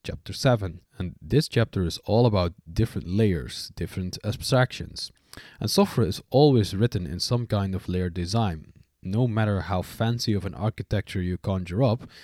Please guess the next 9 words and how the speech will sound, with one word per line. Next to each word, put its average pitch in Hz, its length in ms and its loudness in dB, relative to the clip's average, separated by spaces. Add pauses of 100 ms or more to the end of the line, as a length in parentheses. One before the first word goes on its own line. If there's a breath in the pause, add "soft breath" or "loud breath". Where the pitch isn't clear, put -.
(240 loud breath)
you 120 220 6
just 107 400 0
build 90 340 -4
layers 90 380 2
of 98 180 -4
abstraction 101 800 -4
upon - 340 0
each 92 160 -4
other. 71 260 -10